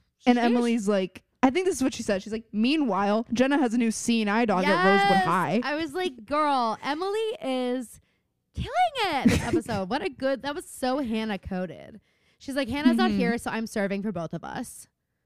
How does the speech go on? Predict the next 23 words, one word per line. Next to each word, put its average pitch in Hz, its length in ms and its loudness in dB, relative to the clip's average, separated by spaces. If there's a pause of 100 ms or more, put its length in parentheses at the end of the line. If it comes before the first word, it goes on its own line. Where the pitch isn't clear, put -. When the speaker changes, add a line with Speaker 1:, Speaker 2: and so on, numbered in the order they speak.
(100)
Speaker 1:
Exactly, 180 540 -8
'cause 233 180 -2
they're 226 180 0
the 214 100 -4
dynamic 175 440 -4
duo 127 200 -4
of 156 80 -4
the 185 80 -4
whole - 160 -6
group. - 460 -10 (260)
And 220 160 -2
then 226 160 -2
P-, 240 160 -2 (100)
Sparia 277 460 0
might 175 140 -6
think 190 180 -6
it's - 140 -16
them, 151 260 -8 (140)
but 175 160 -8
it's 320 220 -2
Speaker 2:
Also, 330 40 -2
Speaker 1:
not. 226 340 -4
Speaker 2:
Fee, 247 240 -10